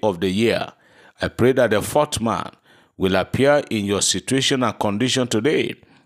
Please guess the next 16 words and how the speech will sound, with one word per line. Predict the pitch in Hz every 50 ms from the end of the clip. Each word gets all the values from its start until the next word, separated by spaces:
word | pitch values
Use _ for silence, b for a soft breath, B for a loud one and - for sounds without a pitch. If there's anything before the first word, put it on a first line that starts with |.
| b b -
in | 104 101 95 90 78
Jesus' | - 110 117 107 - 110 104 95 - -
name. | 110 104 92 87 71
Somebody | - - 127 143 87 82 151 156 156 151 160
is | 151 131 123
hearing | 143 143 143 143 139
me | 139 135
this | 120 131 131 120 -
morning. | 120 123 127 131 120
There | 104 107 104
is | 98 95 104
a, | 104 101
there | 90 - 71 101 101 101
is | 92 - 104
a | 98
tussle. | - - - 147 - - - - 123 107 80 - -